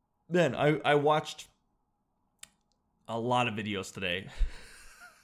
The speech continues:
<laughs> Strictly hockey fights. And, uh, boy, that puts you in a mood. That puts you in a bit of a mood. First of all, it makes you miss,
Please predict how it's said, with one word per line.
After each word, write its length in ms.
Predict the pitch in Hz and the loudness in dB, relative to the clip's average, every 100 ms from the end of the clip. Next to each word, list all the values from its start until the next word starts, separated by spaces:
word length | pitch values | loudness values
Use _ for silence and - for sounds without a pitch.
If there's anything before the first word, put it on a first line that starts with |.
| _ _ | _ _
<laughs> 1160 | _ _ - _ _ _ _ _ _ _ _ _ | _ _ -20 _ _ _ _ _ _ _ _ _
Strictly 640 | - - 151 143 139 127 - _ _ _ _ _ | -10 0 0 0 -4 -4 -10 _ _ _ _ _
hockey 340 | - 135 131 117 | -2 -2 0 -2
fights. 540 | 107 95 87 - - _ _ _ _ _ _ | -2 -4 -6 -14 -14 _ _ _ _ _ _
And, 480 | 113 123 117 113 107 | -2 -2 -2 -2 0
uh, 360 | 107 101 95 - - | 2 2 0 -4 -6
boy, 140 | 127 123 | -2 2
that 200 | 139 147 | 2 2
puts 200 | 135 - | -2 -2
you 60 | |
in 60 | 98 | -8
a 40 | |
mood. 300 | 95 87 76 _ _ _ _ _ _ _ _ _ _ | -8 -8 -10 _ _ _ _ _ _ _ _ _ _
That 160 | - - | -6 -4
puts 220 | 151 139 | -2 -2
you 60 | 135 | -2
in 60 | |
a 40 | 123 | 0
bit 140 | 120 | 0
of 120 | 110 | -2
a 40 | 90 | -4
mood. 300 | 104 98 - _ _ _ _ _ _ _ - | -6 -6 -10 _ _ _ _ _ _ _ -10
First 200 | - 202 | -2 -2
of 60 | 196 | 0
all, 120 | 147 | 0
it 140 | 131 151 | 2 2
makes 240 | 165 - | 0 0
you 80 | 131 | 0
miss, 420 | 120 127 135 - | 2 0 -2 -8